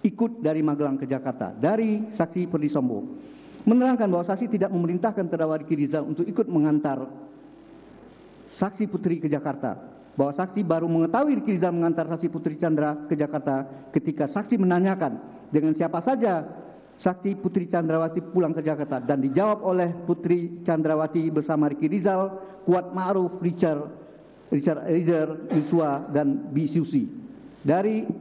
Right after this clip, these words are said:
keterangan Susi Putri Chandrawati menerangkan bahwa saksi memanggil terdakwa Riki Rizal dan menyampaikan akan pulang pagi ini juga karena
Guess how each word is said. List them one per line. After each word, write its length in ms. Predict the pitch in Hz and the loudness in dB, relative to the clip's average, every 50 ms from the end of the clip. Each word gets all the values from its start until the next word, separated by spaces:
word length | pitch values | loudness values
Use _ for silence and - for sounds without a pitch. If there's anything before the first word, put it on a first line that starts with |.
| - - - | -8 -10 -6
keterangan 480 | - - 202 175 170 175 180 175 170 170 | 0 2 2 2 2 2 2 2 2 2
Susi 480 | 175 175 170 - 180 175 170 170 - - - - - - - - - | 0 0 0 2 2 2 2 2 0 -2 -8 -12 -14 -16 -18 -8 -2
Putri 480 | - 185 190 190 214 196 190 175 - - | 2 2 2 2 2 0 0 0 0 0
Chandrawati 800 | 175 151 143 151 151 156 147 147 143 110 98 - - - - - | 0 0 2 2 2 0 0 -2 -2 -4 -4 -6 -10 -14 -6 0
menerangkan 640 | 143 147 160 170 196 214 208 202 143 117 110 - - | 2 2 4 4 2 2 2 0 -2 -2 -2 -4 -2
bahwa 160 | 135 135 135 | -2 -2 0
saksi 320 | 135 - 208 208 - 254 | 0 -2 -2 0 2 2
memanggil 480 | 226 226 214 220 240 247 240 240 233 233 | 4 4 6 4 4 4 4 2 2 0
terdakwa 400 | 240 226 202 240 220 247 220 190 190 185 | 0 0 0 0 0 2 2 2 0 0
Riki 160 | 190 190 214 | 0 -2 0
Rizal 400 | 208 220 175 - 139 123 110 - - - - - - - - 143 | 0 2 2 2 0 -2 -4 -10 -14 -18 -20 -20 -18 -8 -2 0
dan 160 | 165 175 175 | 0 2 2
menyampaikan 880 | 175 180 180 175 175 185 175 - 285 285 285 285 160 120 113 - - - | 2 4 4 4 4 2 2 2 2 2 2 0 0 -2 -2 -6 -6 -8
akan 320 | 156 - - 180 170 170 | -6 -2 -2 -2 0 0
pulang 320 | 180 190 202 185 170 156 156 160 | 2 2 2 4 4 2 2 0
pagi 240 | 180 165 147 170 180 | 0 -2 -2 -2 -2
ini 320 | - 151 156 147 147 143 | 2 2 4 4 2 0
juga 320 | 147 175 151 147 139 117 120 - - - - - - | 0 -2 -2 -2 -2 -2 -4 -10 -14 -18 -20 -12 -6
karena 400 | - 147 143 156 165 156 151 | -4 0 2 2 4 4 2